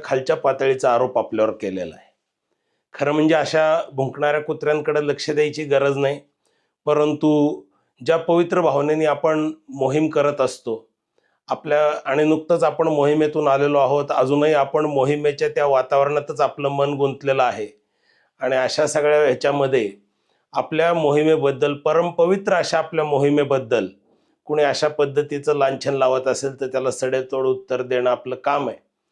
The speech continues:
या माध्यमातून. त्या भावनेतून आपण हा व्हिडिओ बनवत आहोत. भिडे गुरुजींची मोहीम किंवा जे काही इतरही उपक्रम चालतात, हे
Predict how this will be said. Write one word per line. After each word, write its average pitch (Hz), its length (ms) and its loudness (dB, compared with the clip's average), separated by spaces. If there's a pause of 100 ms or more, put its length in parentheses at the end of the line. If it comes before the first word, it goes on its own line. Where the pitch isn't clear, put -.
(400)
या 127 100 0
माध्यमातून. 117 720 -2 (600)
त्या 156 120 2
भावनेतून 135 460 0
आपण 123 240 0
हा 113 100 -2
व्हिडिओ 117 300 0
बनवत 98 380 -4
आहोत. - 180 -20 (1000)
भिडे 143 260 2
गुरुजींची 180 680 2
मोहीम 139 460 2 (880)
किंवा 156 460 4 (800)
जे 165 100 0
काही 185 220 2
इतरही 196 320 2
उपक्रम 170 540 0
चालतात, 131 460 0 (680)
हे 185 80 2